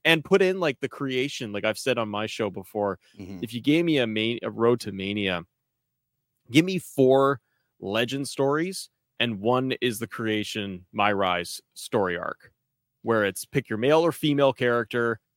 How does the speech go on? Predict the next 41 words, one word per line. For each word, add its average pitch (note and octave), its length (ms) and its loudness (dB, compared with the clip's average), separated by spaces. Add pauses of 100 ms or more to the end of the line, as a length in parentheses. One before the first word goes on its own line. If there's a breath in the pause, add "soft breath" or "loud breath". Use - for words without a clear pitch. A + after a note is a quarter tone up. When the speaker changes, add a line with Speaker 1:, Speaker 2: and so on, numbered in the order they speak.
(140)
Speaker 1:
and G#2+ 100 -6
here's A#2 200 0
your A2 80 -4
two-hour, A#2+ 720 4
three-hour G#2+ 520 0
story G2+ 560 -4 (220)
piece - 360 -10
to - 80 -12
go F#2+ 160 -4
through. G#2 440 -2
So - 140 -2
you C#3 180 2
have D#3 320 10
the C3+ 100 2
My B2 200 4
Rise A#2+ 380 2
component. G2 520 -6 (240)
The G#2+ 80 -6
rest C#3 420 2
are A#2+ 80 -4
just G#2 200 -8
legends. - 500 -8 (640)
Speaker 2:
Yeah, B2 180 0
I G2 120 0
love A2 220 -6
that. D#2 220 -12 (280)
I, F#2 140 -6 (100)
I G2 120 -6
actually F#2 260 -8
love D2 220 -14
that C#2+ 120 -14
idea. B1+ 320 -14
And A#2+ 240 -6
also, D3+ 520 0 (280 loud breath)
when B2 100 -4
you're D3 80 -2
thinking G#3+ 260 0
of G2+ 100 -4
these G2 180 -4
games, F#2+ 380 -4
too, E2+ 340 -10